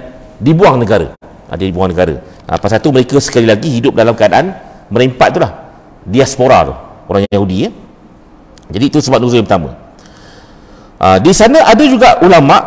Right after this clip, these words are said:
seperti mana yang disebut dalam ha-, ha-, hadis Sahih, Sahih Bukhari, ya. Hadis Bukhari, dan juga dalam Sahih Muslim, ah, berdasarkan pada hadis daripada Anas bin Malik, ah, bahawa semasa zaman Nabi sallallahu alaihi wasallam ada dua, dua kabilah ni.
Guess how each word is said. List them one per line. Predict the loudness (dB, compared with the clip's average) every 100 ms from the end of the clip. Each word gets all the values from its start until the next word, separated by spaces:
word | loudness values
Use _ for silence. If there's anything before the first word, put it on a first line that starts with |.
| -4
seperti | 0 2
mana | 4 4
yang | 4 4
disebut | 2 0 2 2 2
dalam | 4 4 2 -2 -10
ha-, | _ -4 0 2
ha-, | 2
hadis | 2 0
Sahih, | 0 0
Sahih | -2 0 0
Bukhari, | 2 2 0
ya. | -4 -12 -20 -20 -20 -20 -20 -14
Hadis | -2
Bukhari, | -2 -2 -6 -18 -20 -6
dan | -2 0
juga | 2
dalam | 2
Sahih | 2 2
Muslim, | 2 0 -2 -4 -14 -20 -20 _ -20 -20 -20 -20 -20 -20 -20 -6
ah, | -2
berdasarkan | 0 0 0 0 2
pada | 2 2
hadis | 0 0 0 2
daripada | 0 2 2 2
Anas | 2 2 2 2
bin |
Malik, | 2 2 0 -6 -20 -20 -20 -20 -20 -20 -20 -4
ah, | -2
bahawa | 2 4 4
semasa | 2 2 2 4
zaman | 4 4
Nabi | 4 2
sallallahu | 2 2 4 4
alaihi | 2
wasallam | 2 2 0 -4 -18 -8 0
ada | 2 4 2
dua, | 2 2 4 6 4 2
dua | 2 2 2
kabilah | 2 2 2 2
ni. | -2